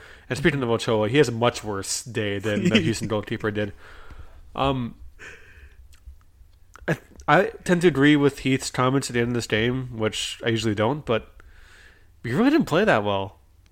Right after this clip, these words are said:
Speaker 1: Like, if it wasn't for Tyler Miller, this would have been a much nervier game. But that dude stood on his head, and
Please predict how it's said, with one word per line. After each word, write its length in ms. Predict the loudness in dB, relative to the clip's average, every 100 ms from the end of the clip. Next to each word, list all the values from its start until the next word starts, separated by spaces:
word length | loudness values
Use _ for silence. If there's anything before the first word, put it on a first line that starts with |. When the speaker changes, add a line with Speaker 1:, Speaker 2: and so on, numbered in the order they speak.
| -18 -6
Speaker 1:
Like, 140 | 0
if 80 | 4
it 20 |
wasn't 260 | 4 4 0
for 80 | 2
Tyler 300 | 2 2 2
Miller, 220 | 2 2
this 180 | 2 0
would 100 | 0
have 60 |
been 200 | 2 0
a 80 | -2
much 480 | -2 -2 -4 -8 -10 _ _ _ -20 -20 _ -20 -20 _ _ _ _ -8
nervier 580 | 2 4 4 4 2 2
game. 460 | -2 -2 -4 -8 -16 -20 -20 -20 -10
But 100 | -4 2
that 400 | 2 0 -14 -2
dude 260 | 0 0
stood 220 | 0 0 0
on 100 | -2
his 160 | -4
head, 280 | -2 -4 -6 -14 -20 -20 -16 -6
and 440 | -4 -4 -8